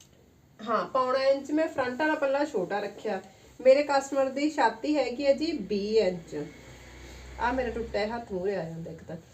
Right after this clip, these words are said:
ਮੇਰੇ ਕਸਟਮਰ ਦੀ ਛਾਤੀ ਹੈਗੀ ਹੈ ਵੀਹ ਇੰਚ। ਜੇ ਹੁਣ ਆਪਾਂ ਇਹਦਾ ਨਾਰਮਲ ਤੀਰਾ ਕੱਢਣਾ ਹੁੰਦਾ ਤਾਂ ਤੀਰਾ ਆਪਾਂ ਰੱਖਦੇ ਇਹਦਾ ਸਾਢੇ ਛੇ ਇੰਚ, ਠੀਕ ਹੈ? ਹੁਣ ਮੈਂ ਕਿੰਨਾ ਰੱਖੂੰਗੀ ਜੀ?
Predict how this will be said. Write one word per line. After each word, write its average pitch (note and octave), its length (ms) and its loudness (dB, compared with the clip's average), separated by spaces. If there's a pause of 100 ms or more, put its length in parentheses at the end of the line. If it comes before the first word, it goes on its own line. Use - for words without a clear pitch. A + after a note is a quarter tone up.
(320)
ਮੇਰੇ B3+ 240 6
ਕਸਟਮਰ C4 360 6
ਦੀ D4 120 0
ਛਾਤੀ C4+ 380 2
ਹੈਗੀ C4+ 140 2
ਹੈ F#4 60 6
ਵੀਹ G#3 400 2
ਇੰਚ। F#3 220 -2
ਜੇ A#3 260 2
ਹੁਣ D4 240 4
ਆਪਾਂ C#4+ 300 2
ਇਹਦਾ C#4+ 160 2
ਨਾਰਮਲ C4+ 580 6
ਤੀਰਾ B3+ 340 4
ਕੱਢਣਾ A#3 340 0
ਹੁੰਦਾ B3 280 -2
ਤਾਂ C4+ 140 0
ਤੀਰਾ B3+ 280 0
ਆਪਾਂ A#3 300 2
ਰੱਖਦੇ G3 440 0
ਇਹਦਾ A#3+ 360 2 (680)
ਸਾਢੇ D4+ 360 4
ਛੇ B3 180 4
ਇੰਚ, E3+ 480 2 (140)
ਠੀਕ D#4 220 -2
ਹੈ? D#4 120 -2 (300)
ਹੁਣ C4 140 4
ਮੈਂ E4 180 2
ਕਿੰਨਾ C#4+ 280 0
ਰੱਖੂੰਗੀ A#3+ 400 -2
ਜੀ? B3+ 260 -4